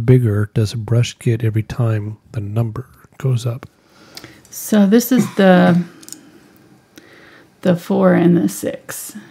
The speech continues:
Speaker 2: here. You can see it looks like it's about an eighth to a quarter of an inch-ish, something like that.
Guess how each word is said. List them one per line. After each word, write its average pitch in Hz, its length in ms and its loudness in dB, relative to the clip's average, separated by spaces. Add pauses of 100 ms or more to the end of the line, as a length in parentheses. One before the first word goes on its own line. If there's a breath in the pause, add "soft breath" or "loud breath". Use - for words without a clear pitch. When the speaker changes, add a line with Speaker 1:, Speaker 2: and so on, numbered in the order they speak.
(200 loud breath)
Speaker 2:
here. - 360 -10 (200 loud breath)
You 190 140 -4
can - 180 -10
see - 200 -10
it - 200 -6
looks 254 240 -6
like 220 140 -2
it's 170 120 -4
about 165 840 2 (600 loud breath)
an 170 120 6
eighth 160 320 2
to 156 100 2
a 147 40 0
quarter 147 280 0
of 156 120 0
an 170 120 -2
inch-ish, - 1200 -10 (180)
something - 380 -12
like - 180 -6
that. - 380 -12